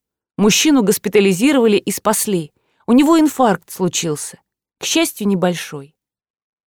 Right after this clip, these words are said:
А потом он домой не вернулся, хотя жена стала разговаривать и звонить. Молчать иногда надо, если не хочешь вступать в конфликт, например. Но в целом это жестокое и глупое наказание.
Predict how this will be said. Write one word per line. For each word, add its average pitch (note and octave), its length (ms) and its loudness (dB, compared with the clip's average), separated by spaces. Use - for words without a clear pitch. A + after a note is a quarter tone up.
А F#3 120 -2
потом D#4 340 4
он A3 120 4
домой F#3+ 300 4
не F#3 160 4
вернулся, D#3 580 0
хотя F3+ 300 0
жена E3+ 320 2
стала F#3+ 340 2
разговаривать D#3 680 0
и C#3 40 -8
звонить. C#3 520 -6
Молчать C4 500 2
иногда G#3 340 2
надо, A3 360 0
если E3 260 0
не F#3+ 120 4
хочешь G3+ 360 0
вступать G3 400 -2
в - 80 -14
конфликт, G3+ 480 -2
например. D3 520 -8
Но G#3+ 120 4
в - 80 -4
целом A#3+ 340 2
это F3 160 0
жестокое F#3+ 600 0
и G3 160 -2
глупое F3+ 480 2
наказание. C3+ 640 -6